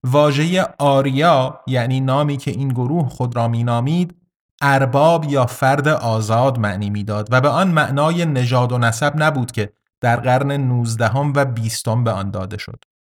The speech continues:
احتمالاً در اوایل هزارهٔ دوم پیش از میلاد، این گروه هندو ایرانی زبان که غالباً مشغول دامداری بود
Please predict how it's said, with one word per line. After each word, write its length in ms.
احتمالاً 540
در 320
اوایل 440
هزارهٔ 680
دوم 500
پیش 260
از 220
میلاد، 500
این 160
گروه 500
هندو 360
ایرانی 520
زبان 720
که 120
غالباً 560
مشغول 560
دامداری 640
بود 460